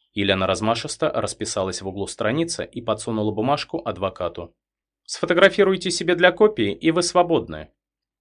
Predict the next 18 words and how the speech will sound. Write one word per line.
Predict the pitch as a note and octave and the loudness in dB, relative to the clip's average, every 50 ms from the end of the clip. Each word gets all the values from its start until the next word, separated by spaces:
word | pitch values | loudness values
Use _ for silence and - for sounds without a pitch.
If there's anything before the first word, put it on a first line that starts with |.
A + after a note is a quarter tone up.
| _ _ - | _ _ -6
«Нет, | - E3 F#3+ F3+ C3 G2 - - - _ - | -4 0 4 4 4 4 4 0 -16 _ 0
я | C#3+ D#3 F3 F#3 | 6 8 8 10
выскажу, | F#3+ G#3 G3 - - B2 G#2+ G#2+ | 8 6 4 4 -2 -2 -2 -2
что | G#2 - A#2+ A2 | -2 -2 -2 -2
хотел», | - A2+ G#2+ - - G2+ F2+ F2 E2+ - _ _ _ _ _ - | 0 0 -2 -2 -2 -4 -4 -4 -6 -8 _ _ _ _ _ -4
не | G#2 G2+ | -2 -2
унимался | G2 F#2+ F#2+ F#2+ F#2+ F2+ - - - | 0 0 0 0 0 -2 -2 -4 -8
Шант, | - - G#2 E2+ E2 E2 - _ _ _ - | -6 -4 -4 -4 -4 -6 -12 _ _ _ -8
искренне | - - - - - C3 B2+ C#3 C#3+ - | -6 -6 -6 -4 -4 -4 -4 -4 -6 -8
возмущаясь. | - G#2 G2 G2 G2+ G2+ - - - G2 E2 D#2+ D2+ - - - _ _ _ _ _ _ _ - | -8 -10 -8 -6 -6 -6 -6 -6 -6 -6 -8 -8 -8 -12 -18 -20 _ _ _ _ _ _ _ -4
«Вас | - C#3 E3+ F3 F3 - | 6 6 6 6 6 2
унижали | F3 E3+ F3+ F3+ E3 E3+ G#3 F#3+ D3+ A#2 | 0 2 2 2 4 8 8 8 8 6
за | G#2+ G#2+ A#2 | 2 2 2
нетипичный | B2 C3 B2+ - - - D3+ - - - C3+ B2+ | 0 0 0 -6 -8 -8 -6 -6 -4 -4 -4 -2
для | A#2+ B2+ C#3 | 2 4 4
нашего | D3+ D3+ C3+ - - C3+ C3+ | 6 4 2 2 2 -2 -2
следователя | C3 - F#3 G3 G3+ E3+ A#2+ A#2 - A2 G#2+ | -2 2 2 2 2 2 0 0 0 -2 -2
принцип. | G2+ - - F#3 F3 C3 - - - F2 - - | 0 0 -2 0 0 -2 -2 -4 -8 -10 -12 -14